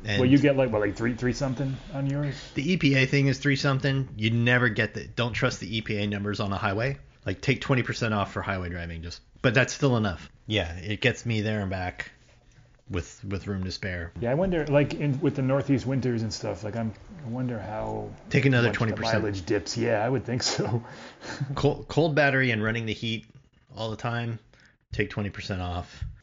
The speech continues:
Speaker 1: Running on the highway, another twenty percent. You,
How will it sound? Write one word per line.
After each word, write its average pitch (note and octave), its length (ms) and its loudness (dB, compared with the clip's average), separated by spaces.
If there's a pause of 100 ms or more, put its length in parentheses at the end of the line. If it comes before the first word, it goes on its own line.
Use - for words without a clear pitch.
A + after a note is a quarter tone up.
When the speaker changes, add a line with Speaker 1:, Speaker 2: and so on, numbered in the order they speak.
(160)
Speaker 1:
Running A2 320 2
on G#2 80 0
the G#2 60 -2
highway, G2 520 -2
another G2 260 -6
twenty F#2 240 -6
percent. F2+ 540 -6
You, A#2 260 -2